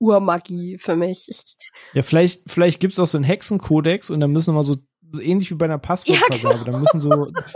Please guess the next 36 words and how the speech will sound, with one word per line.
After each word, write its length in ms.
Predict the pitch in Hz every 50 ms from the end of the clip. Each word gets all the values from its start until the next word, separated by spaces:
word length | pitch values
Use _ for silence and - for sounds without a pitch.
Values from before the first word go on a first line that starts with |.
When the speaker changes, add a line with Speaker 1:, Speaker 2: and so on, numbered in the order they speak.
| - -
Speaker 2:
drei 320 | - 160 160 180 214 233
von 200 | - - 202 196
vier 260 | - - - 190 214 202
Komplikationen 1000 | - - 196 196 185 196 185 - 185 175 156 - - 175 180 190 208 226 226
drin 220 | - - - - 165
vorkommen, 520 | - - 156 151 180 - - 180 175 190 254
Speaker 1:
Richtig. 320 | - 196 170 - - - -
Speaker 2:
weil 120 | 170 180
es 40 | 175
sonst 120 | 190 175 190
einfach 240 | 190 175 180 175
zu 340 | - - - - 214 214 220
low 340 | 202 180 190 196 208 226 226
ist, 200 | 202 170 - -
dass 200 | 170 156 139 -
du 60 | - 143
Speaker 1:
Genau. 120 | 127 -
Speaker 2:
einfach 200 | - 135 143 131
immer 200 | 135 135 139 135 123
wieder 160 | 127 127 -
Speaker 1:
Der 80 | - 135
Speaker 2:
auf 60 | 135
die 60 | 277
Speaker 1:
Fluch 160 | - - 370
Speaker 2:
Erde 160 | - 131 135
Speaker 1:
muss 140 | - 330 -
Speaker 2:
kommst. 120 | - - -
Speaker 1:
mindestens 360 | 269 294 302 294 262 254 247
einen 220 | - - 330 311 262
Großbuchstaben, 760 | - - 269 330 - - - 302 - - - 240 262 339 269 -
fünf 220 | 277 269 294 -
Sonderzeichen 960 | - - 185 269 285 269 262 262 - - 190 208 247 302 - - 277 262 -
und 220 | - 240 247 226
drei 220 | - 233 233 226 226
Jahreszeiten 720 | 233 247 247 277 285 - - - 262 226 262 - 247 240
beinhalten. 800 | 262 262 277 294 294 - - - - 165 - _ _ - 247 277